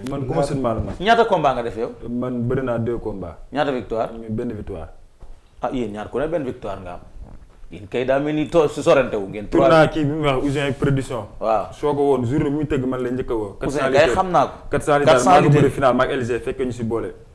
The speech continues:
Speaker 2: Ba final.
Speaker 1: Trophée baa ngi kër gi.
Speaker 2: Yaa jël final ba.
Speaker 1: Déggoo ma la quatre cents litres kii bi muy wax nii.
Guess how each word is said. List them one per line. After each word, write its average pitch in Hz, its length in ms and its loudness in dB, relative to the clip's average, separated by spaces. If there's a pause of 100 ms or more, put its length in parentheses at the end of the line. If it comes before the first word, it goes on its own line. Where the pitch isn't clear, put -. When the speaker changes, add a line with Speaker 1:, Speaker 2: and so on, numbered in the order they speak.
(380)
Speaker 2:
Ba 160 100 4
final. 160 260 2 (180)
Speaker 1:
Trophée 131 260 -2
baa 120 180 2
ngi 110 80 -6
kër 120 120 -6
gi. - 1000 -14
Speaker 2:
Yaa 160 140 8
jël 160 140 4
final 135 300 4
ba. 120 60 4
Speaker 1:
Déggoo 156 280 4
ma 156 80 0
la 127 60 0
quatre 160 180 -2
cents 156 160 2
litres 143 260 2
kii 156 160 0
bi 143 100 6
muy 165 140 2
wax 143 140 2
nii. 135 240 -2